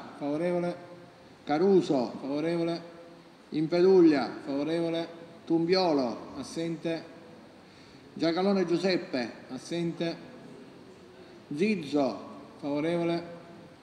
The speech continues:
Speaker 2: Foderà.
Speaker 1: Favorevole.
Speaker 2: Norrito.
Speaker 1: Favorevole.
Speaker 2: Randazzo.
Speaker 1: Favorevole.
Speaker 2: La Grutta.
Speaker 1: Favorevole.
Speaker 2: Giacalone Sidonia.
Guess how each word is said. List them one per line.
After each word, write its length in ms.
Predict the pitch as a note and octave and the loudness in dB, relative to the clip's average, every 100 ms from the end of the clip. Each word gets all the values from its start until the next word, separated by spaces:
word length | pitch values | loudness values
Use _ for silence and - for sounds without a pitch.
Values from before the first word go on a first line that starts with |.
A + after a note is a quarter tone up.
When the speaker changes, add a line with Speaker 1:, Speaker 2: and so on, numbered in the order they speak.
| - - - - - - | -20 -20 -20 -20 -20 -14
Speaker 2:
Foderà. 600 | - D3+ E3 F#3 D3 G#2 - - - - - - - - | -4 -2 0 2 0 -2 -10 -16 -18 -20 -20 -20 -20 -16
Speaker 1:
Favorevole. 760 | C#3+ C#3 D#3+ E3+ E3 E3 - - - - - - | -6 -2 0 0 -2 -6 -10 -16 -18 -20 -20 -14
Speaker 2:
Norrito. 720 | - D#3+ E3+ A3 G3 C#3 A2+ G2+ - - - - - - | -4 -4 0 0 0 -2 -4 -8 -16 -20 -20 -20 -20 -18
Speaker 1:
Favorevole. 640 | - C#3 D3 F3 E3+ E3+ E3+ - - - - - | -6 -4 0 0 0 -2 -6 -12 -18 -20 -18 -8
Speaker 2:
Randazzo. 840 | D3+ E3 F#3+ D#3+ - D3 B2 G#2+ - | -4 0 2 0 -2 -4 -2 -4 -12
Speaker 1:
Favorevole. 640 | - C#3 C#3+ E3 E3 E3 E3 - - - - - - - - | -8 -4 -2 -2 -2 -4 -6 -16 -20 -20 -20 -20 -20 -20 -8
Speaker 2:
La 140 | C#3+ | -2
Grutta. 840 | E3 G#3 F#3+ - D#3 B2 - - - | 2 2 2 0 -2 -2 -4 -14 -14
Speaker 1:
Favorevole. 600 | D3+ D3+ E3+ E3+ E3+ E3+ - - - - - - - - | -8 -4 -2 -2 -2 -6 -10 -18 -20 -20 -20 -20 -20 -10
Speaker 2:
Giacalone 520 | D3 D#3 F3 F#3 F#3+ | -4 -2 0 0 0
Sidonia. 640 | E3+ F3+ F#3+ F3+ D3 C3 | 0 2 2 0 -2 -4